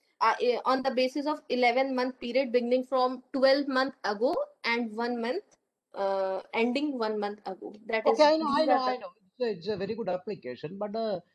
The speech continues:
Speaker 2: I have a doubt. Can you explain
Speaker 1: What's
Speaker 2: that equation? R P T minus R. I
Speaker 1: Okay,
Speaker 2: can't,
Speaker 1: okay,
Speaker 2: uh,
Speaker 1: let
Speaker 2: I can't see it.
Speaker 1: Okay, let me
Speaker 2: Ah.
Speaker 1: explain. Uh, okay, that is R P T minus R F T is basically in, uh,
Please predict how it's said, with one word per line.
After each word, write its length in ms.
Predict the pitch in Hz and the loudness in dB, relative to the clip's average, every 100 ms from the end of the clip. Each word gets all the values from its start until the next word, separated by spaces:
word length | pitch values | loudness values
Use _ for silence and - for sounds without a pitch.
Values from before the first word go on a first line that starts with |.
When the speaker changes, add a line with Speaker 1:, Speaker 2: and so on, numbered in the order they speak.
| _ _ - | _ _ -10
Speaker 2:
I 120 | 180 185 | -6 -4
have 140 | 214 | -2
a 120 | 214 | -4
doubt. 460 | 147 185 208 160 - 156 | -2 0 0 -2 -8 -8
Can 160 | 196 214 | -8 -6
you 160 | 247 | -4
explain 360 | 202 160 - 226 | -2 -4 -6 -6
Speaker 1:
What's 280 | 226 220 - | -4 -4 -10
Speaker 2:
that 100 | 190 _ | -20 _
equation? 760 | 175 - 214 220 - - 117 110 _ _ _ _ - | -14 -10 -6 -2 -2 -4 -12 -14 _ _ _ _ -8
R 520 | 170 196 220 240 214 _ _ _ - | -4 -2 0 0 -2 _ _ _ -10
P 180 | 185 185 _ | -10 -10 _
T 240 | 214 226 226 | -8 -6 -6
minus 800 | 175 165 175 180 185 214 202 - - | -6 -6 -6 -6 -8 -8 -10 -14 -14
R. 460 | 151 165 190 - - _ _ _ _ _ _ _ _ - | -10 -10 -8 -10 -12 _ _ _ _ _ _ _ _ 2
I 100 | 294 | 4
Speaker 1:
Okay, 160 | 320 185 | 4 4
Speaker 2:
can't, 120 | 226 | 4
Speaker 1:
okay, 100 | 214 | 2
Speaker 2:
uh, 80 | 208 | 0
Speaker 1:
let 180 | 175 151 | -2 -4
Speaker 2:
I 140 | 170 | -6
can't 280 | - 190 185 | -4 -6 -4
see 120 | 247 | 2
it. 20 | |
Speaker 1:
Okay, 300 | 285 302 277 | 2 2 2
let 260 | 277 294 294 | 4 4 2
me 300 | 330 330 - | -2 -2 -2
Speaker 2:
Ah. 40 | 277 | -2
Speaker 1:
explain. 520 | - 277 254 254 240 | -2 2 2 2 -2
Uh, 160 | 240 233 254 | -2 -2 -2
okay, 280 | - 226 233 | -2 -2 0
that 220 | 240 233 | 2 2
is 160 | 302 - | -2 0
R 300 | 226 226 277 | 2 4 2
P 120 | 320 320 | 0 0
T 120 | 339 | 2
minus 380 | 311 294 320 - | 2 2 0 0
R 200 | 240 247 | 2 2
F 120 | 262 - | 0 -4
T 120 | 330 320 | -4 -2
is 80 | 254 | 2
basically 480 | 254 277 - 285 | 0 0 -4 -2
in, 320 | 294 269 277 269 | 0 -2 -2 -2
uh, 160 | 240 | -2